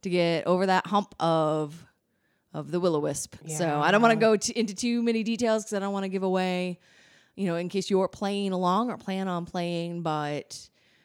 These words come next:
Speaker 1: uh, but yeah, it was, it wasn't anybody's fault. Just one of those things. Sometimes your D and D character perms. And this was our first character death as a group, and most folks'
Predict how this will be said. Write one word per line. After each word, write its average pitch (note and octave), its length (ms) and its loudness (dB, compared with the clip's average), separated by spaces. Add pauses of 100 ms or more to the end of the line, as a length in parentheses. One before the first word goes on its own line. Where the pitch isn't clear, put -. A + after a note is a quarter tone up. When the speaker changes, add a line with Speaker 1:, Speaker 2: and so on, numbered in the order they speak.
(200)
Speaker 1:
uh, E3 200 -8
but D#3 140 -4
yeah, E4 180 0 (140)
it A#3+ 120 2
was, A3 500 2 (340)
it G#3+ 100 0
wasn't A#3+ 240 4
anybody's C4+ 340 2
fault. D#4+ 200 4 (520)
Just F3 260 -4
one G#3 160 2
of A#3 80 0
those A#3 200 2
things. B3 460 -2
Sometimes F3+ 680 -4
your F#3 100 -4
D G3+ 200 -4
and A3 100 -2
D A3 160 -4
character A3 580 -6
perms. C#3+ 580 -6 (400)
And D#3+ 360 -2
this F4+ 120 -4
was A#4+ 100 -6
our A4+ 120 -2 (160)
first - 280 -2
character F4 400 -2
death D#4+ 300 -4
as G#3+ 260 0
a G3+ 60 -4
group, G3 540 0 (560)
and F#3+ 640 2
most A3+ 500 0
folks' F#3+ 380 4